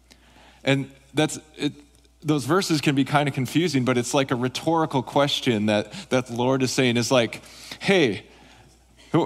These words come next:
basically what he's saying, You can't, you can't cause, you know, the sun to change. You can't cause when the moon comes out to change. And no, no more can you cause my covenant to be broken that I've spoken.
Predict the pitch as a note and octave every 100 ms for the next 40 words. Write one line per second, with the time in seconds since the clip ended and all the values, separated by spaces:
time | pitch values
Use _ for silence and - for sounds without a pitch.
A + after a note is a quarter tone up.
0 | - E3 E3+ E3 E3 D3 C3+ D#3 B2+ G#2
1 | C#3+ G3 - E3 F3+ D3+ - A#2 _ -
2 | E3 - F3 D#3+ - - D3+ C#3 A#2 G#2+
3 | - - - - - - - _ _ _
4 | - C#3 C#3 B2+ B2+ - D3+ D3 B2+ -
5 | C#3+ C3 A2+ G#2 D3+ D3+ D#3+ C#3+ - D#3
6 | D3+ C3+ A#2+ - - - - C#3 D3+ C#3
7 | D3 E3 D3+ C#3 C3 C3+ C3 - C3 -
8 | C#3+ B2+ A#2 - - - C3+ - C#3 B2+
9 | F#2+ B2+ - D3 E3+ E3 C#3 - - D#3
10 | E3+ D3+ D#3+ C#3+ D3+ D3 C#3+ C3+ - D#3+
11 | D#3 C3+ B2 C3+ B2+ - D#3 C#3+ B2 A2+
12 | - A#2+ A2 B2 C3 C3 G#2+ G2+ G2 G2
13 | - - A2+ A2+ G2 -